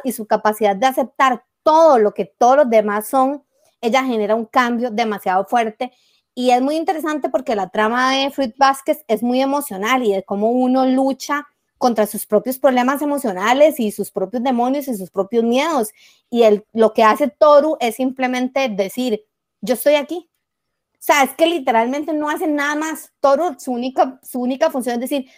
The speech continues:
"Yo estoy aquí para usted y yo acepto todo lo que usted es, lo malo, lo bueno, lo terrible.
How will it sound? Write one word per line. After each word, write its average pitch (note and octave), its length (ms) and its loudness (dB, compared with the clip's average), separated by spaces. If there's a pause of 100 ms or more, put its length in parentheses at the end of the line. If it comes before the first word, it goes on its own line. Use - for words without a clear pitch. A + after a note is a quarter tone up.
(120)
"Yo C4 100 2
estoy D4+ 160 0
aquí D4 240 -2
para D4 220 0
usted D4+ 420 2
y A#3+ 120 -4
yo A3+ 160 0
acepto C4 500 0 (180)
todo C#4+ 240 6
lo D4 100 0
que B3 140 -8
usted A#3+ 440 4
es, C#4 100 -6 (260)
lo A3 220 0
malo, C#4 460 2
lo A3+ 180 4
bueno, C4 360 -2
lo B3+ 160 -2
terrible. C4 680 -4